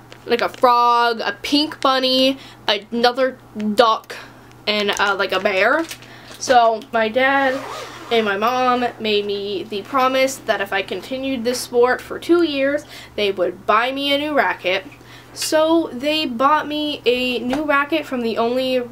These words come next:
in my state, there is only one badminton, like, recreational center, which is where I go to practice for my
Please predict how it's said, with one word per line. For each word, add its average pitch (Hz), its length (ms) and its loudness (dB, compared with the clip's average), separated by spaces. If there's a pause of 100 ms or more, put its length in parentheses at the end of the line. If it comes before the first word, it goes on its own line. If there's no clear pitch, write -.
(140)
in 233 220 -4
my 262 160 -2
state, 233 600 -6 (380)
there 226 380 0
is 220 240 -6
only 226 240 -4
one 233 400 -4
badminton, 214 800 -6 (100)
like, 196 280 -8 (480)
recreational 233 880 -4
center, 247 480 -2
which 214 160 -6
is 202 120 -12
where 208 160 -2
I 190 200 -2
go 208 120 -4
to 208 60 -4
practice 208 460 -8
for 214 160 -8
my 202 280 -8